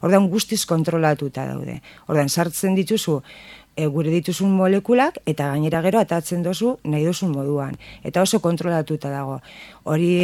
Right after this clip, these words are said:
e, ez, e, aplikazio horiek egon daitezke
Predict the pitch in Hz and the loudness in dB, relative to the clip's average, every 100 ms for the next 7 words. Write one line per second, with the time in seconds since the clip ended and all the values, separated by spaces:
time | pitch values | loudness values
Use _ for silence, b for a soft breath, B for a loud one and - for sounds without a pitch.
0 | 180 180 - 175 - - - 147 143 147 | 4 2 -2 -2 -2 -8 -6 -2 -2 -2
1 | 127 123 - - - - _ _ - - | -6 -8 -14 -20 -18 -18 _ _ -20 -4
2 | 156 147 180 196 190 214 202 208 214 220 | -2 2 2 4 4 4 4 6 4 2
3 | - B B B 156 147 175 185 180 185 | -4 B B B 0 4 4 4 2 0
4 | - 202 202 | 0 2 2